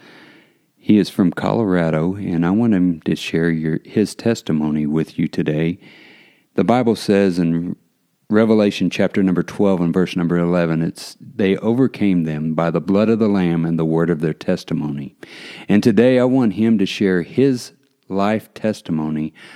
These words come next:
of how God changed his life and what God is doing for him today. So, William, today we want to welcome you on our podcast, and I want you just to share your heart, uh,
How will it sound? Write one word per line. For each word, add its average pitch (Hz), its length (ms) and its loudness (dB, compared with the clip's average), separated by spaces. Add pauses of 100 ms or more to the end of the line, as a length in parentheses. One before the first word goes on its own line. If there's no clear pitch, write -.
(120)
of 85 140 -4
how 110 200 0
God 110 520 -2
changed 110 420 0
his 87 180 -2
life 87 320 -4
and 87 200 -2
what 85 220 -2
God 92 280 -2
is 90 160 -2
doing 85 300 -2
for 82 260 -6
him 82 100 -4
today. 76 520 -8 (480)
So, - 180 0
William, 127 420 4
today 104 340 2
we 101 140 2
want 101 200 2
to 95 40 2
welcome 101 480 2
you 101 140 2
on 92 140 0
our 80 120 -2
podcast, 95 840 -4 (120)
and 82 420 -4 (360)
I 95 60 -4
want 104 320 2
you 113 80 2
just 104 220 -2
to 92 80 -2
share 117 320 0
your 98 180 0
heart, 98 560 -2 (520)
uh, 80 460 -4